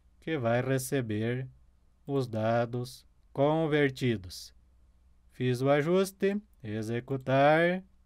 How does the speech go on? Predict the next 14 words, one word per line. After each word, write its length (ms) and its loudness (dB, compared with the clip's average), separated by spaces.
vamos 380 -14
ver, 640 -4
trazendo 640 0
os 80 0
dados, 1000 2
vamos 300 -14
ver, 680 -2
convertido 1200 0
com 320 0
sucesso, 800 -2
galera. 460 -8
E 60 -10
por 240 0
fim, 400 -2